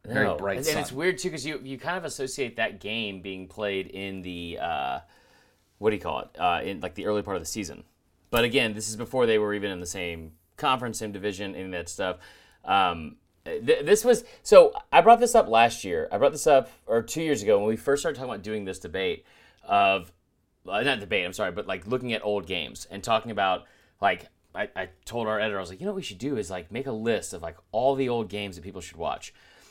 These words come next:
Speaker 2: And two at the top, this was at the top for me, followed by Tennessee, Florida games from the nineties, like, like, literally any of 'em. But this game at the top specifically because if you wa-, ever wanted to see Herschel Walker just be on display, this was the game to do it.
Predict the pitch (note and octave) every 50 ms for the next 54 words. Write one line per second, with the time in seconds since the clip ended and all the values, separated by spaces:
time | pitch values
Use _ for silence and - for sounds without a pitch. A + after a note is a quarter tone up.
0 | _ _ - A#2 B2 A2+ - - F3 F#3+ F3 D#3+ C#3+ - G#2+ - D#3 E3 C3+ A2+
1 | G#2+ - _ _ - - - A2+ C#3 F#3+ G3 - G3 C#3+ C3 C3 G2 - - B2+
2 | F#2+ - F#2+ G2+ F2+ D2+ C2 C2+ - _ _ _ _ _ _ _ _ _ _ _
3 | _ - - C3 A#2+ A2 A2+ G#2+ - C3 A#2 G#2+ - A2 G2+ - G#2+ G#2 G2 F#2+
4 | F#2+ F#2+ F2+ F2 F2+ F2+ E2+ D#2+ D2 D2 B1+ G1+ - - - F#2+ E2+ - - A#1
5 | C2 E2+ F2 F2 E2+ F#2 G2 F#2+ F2+ E2+ D#2 D#2 D#2 D#2 C#2+ B1+ C2+ A1+ G#1 -
6 | _ - - - - - _ - - A#2+ A2+ A2+ G#2+ C#3+ F3 E3+ - E3 C#3 A#2+
7 | G2+ G2 C3 B2 G#2+ - - - - G#2+ - - F#3+ F#3 - B2 A2+ B2 A#2 C3
8 | C3+ A#2+ - - - - _ _ _ _ _ - D3 C3+ D3 D3+ C#3+ D3+ E3+ -
9 | F#3 G#3 A#3 C4 B3+ B3 A#3+ A3 F3 D3+ - - - E3 D3 C3 A2 - - C3
10 | C3 C3 - D3 B2 A#2 A2+ A2 G#2+ - G#2 G2 F2+ E2 G2+ G2 - - F2 A2
11 | A2+ A#2 A#2 - G2+ G#2+ G#2+ G2+ G2 F2 F2 - - - D#2 B1+ G#1+ - - _
12 | _ _ _ _ _ _ _ _ _ _ _ _ _ F#2 F2+ F#2 G2 A#2+ A#2+ -
13 | - A#2 A2 G2 G#2+ F#2+ G2 F#2+ F#2 E2 E2+ D#2+ D#2+ - - -